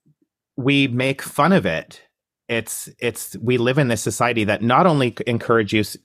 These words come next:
you to drink, but encourages you to drink daily, encourages you to drink more than you want to. How many times have you been to a bar and it says, "You can get a pint for eight dollars, or you can get a pint and a shot for ten"?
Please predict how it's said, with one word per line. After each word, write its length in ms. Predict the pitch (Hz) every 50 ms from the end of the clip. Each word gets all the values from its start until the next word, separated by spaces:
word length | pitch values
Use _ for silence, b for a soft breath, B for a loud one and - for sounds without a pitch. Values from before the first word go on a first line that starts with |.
| _ _ _
you 160 | - 104 110
to 140 | - - 101
drink, 480 | 82 - - 110 98 76 - - - - -
but 120 | - 107
encourages 640 | 113 113 107 - - 123 131 131 110 120 107 - -
you 100 | 107 104
to 140 | - - 101
drink 460 | 90 - 104 101 98 95 - - b b b b b b b b b b b _ _ _ _ _ _ -
daily, 540 | - - 92 85 85 90 92 110 139 170 170 - _ _ _ _
encourages 560 | - 107 98 - - 110 107 101 104 104 95 -
you 100 | 104 101
to 120 | - -
drink 420 | 98 - 104 104 101 101 92 - - _ _ -
more 320 | 95 98 107 127 151 160
than 160 | 147 123 110
you 140 | 104 104 101
want 320 | 92 101 123 160 151 - -
to. 260 | - 104 92 107 127
How 160 | 117 143 180
many 180 | 196 220 214 180
times 280 | - 147 139 143 139
have 100 | - 120
you 100 | 117 113
been 180 | 98 - 120 95
to 520 | - - 113 107 104 104 101 101 - - - _ _ _ _ _ -
a 80 | 107
bar 320 | 98 - 107 120 135 127 107
and 100 | 98 92
it 120 | 92 -
says, 360 | - - 104 98 98 95 - B B B B B B B B B
"You 120 | - 127 135
can 140 | 143 143
get 140 | 123 131 123
a 60 | 113
pint 380 | 104 - - 143 147 165 165 151
for 200 | - - 127 -
eight 220 | - 123 127 120 -
dollars, 460 | 113 110 110 101 90 90 92 92 -
or 80 | - 113
you 100 | 117 120
can 140 | - 113 110
get 120 | 107 107
a 60 | 98
pint 380 | - - - 117 120 127 110 -
and 100 | 107 95
a 60 | 92
shot 420 | - - - 127 120 117 - - -
for 140 | - 80
ten"? 500 | 73 - - 107 98 80 - - 95 90